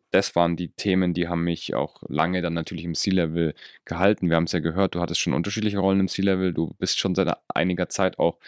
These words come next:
in dem Metier tätig. Aber was sind denn aktuell in deiner Rolle, und da wieder auch zurück zur Sani Group und zu deiner C-O-O-Funktion, deine Herausforderungen? Also was sind so die zwei, drei Topics, mit denen du gerade am meisten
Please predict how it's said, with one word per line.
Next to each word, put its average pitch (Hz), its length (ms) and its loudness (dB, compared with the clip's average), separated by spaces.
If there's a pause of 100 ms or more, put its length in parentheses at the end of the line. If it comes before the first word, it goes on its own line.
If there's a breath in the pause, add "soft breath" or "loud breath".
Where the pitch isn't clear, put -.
(340 loud breath)
in 92 140 4
dem 87 140 6
Metier 87 260 2
tätig. 104 440 4 (280 loud breath)
Aber 95 260 6
was 104 140 6
sind 147 220 6
denn 98 80 4
aktuell - 520 2
in 101 120 0
deiner 90 220 2
Rolle, 139 680 0
und 90 180 -6
da 87 160 2
wieder 90 160 0
auch 85 140 0
zurück 95 340 -6
zur - 140 -4
Sani 92 320 0
Group 101 300 -4
und 87 120 -4
zu - 80 -14
deiner 87 240 -2
C-O-O-Funktion, 98 1080 0 (340 loud breath)
deine 90 280 2
Herausforderungen? 82 960 0
Also 80 220 -2
was 98 180 2
sind 98 160 -2
so 98 160 -2
die 90 300 -2
zwei, 92 260 0
drei 90 220 0
Topics, - 640 -2
mit 90 140 -2
denen 90 200 2
du 87 80 -4
gerade 85 500 0
am 85 120 -4
meisten 85 640 -2